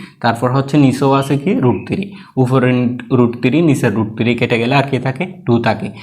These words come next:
এই দেখো টু এটা একটা হচ্ছে কি? মূলদ সংখ্যা। টু এটা একটা মূলদ সংখ্যা। আশা করছি তোমরা বুঝতে পারছো। তাহলে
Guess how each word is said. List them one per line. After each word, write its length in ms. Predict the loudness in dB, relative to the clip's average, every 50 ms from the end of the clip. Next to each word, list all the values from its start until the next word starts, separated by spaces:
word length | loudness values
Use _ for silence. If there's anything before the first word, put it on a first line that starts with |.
| -20 -20 -4 -2
এই 120 | 0 2
দেখো 260 | 2 0 0 0 -2 -2
টু 320 | -2 0 2 4 4 4
এটা 180 | 4 2 2 0
একটা 260 | -2 -2 -2 -4 -4 -2
হচ্ছে 240 | -4 -6 -2 -2 -2
কি? 280 | 0 0 0 -2 -2 -6 -12 -10 -2 2
মূলদ 260 | 2 4 4 2 0
সংখ্যা। 420 | -2 -4 -4 -4 -2 -2 -2 -2
টু 200 | -2 0 2 2
এটা 180 | 2 4 4 2
একটা 360 | 0 0 0 0 0 0 -2 -10 -18 -20 -10 _ 0
মূলদ 240 | 0 2 2 0 -2
সংখ্যা। 320 | -4 -6 -6 -4 0 0
আশা 240 | 0 0 0 -2 -2
করছি 280 | -2 -4 -4 -4 -4
তোমরা 240 | -4 -2 0 0 0
বুঝতে 260 | 0 0 -4 -4 -6
পারছো। 380 | -4 -2 -4 -4 -4 -6 -6 -4
তাহলে 320 | 0 0 0 0 0 -2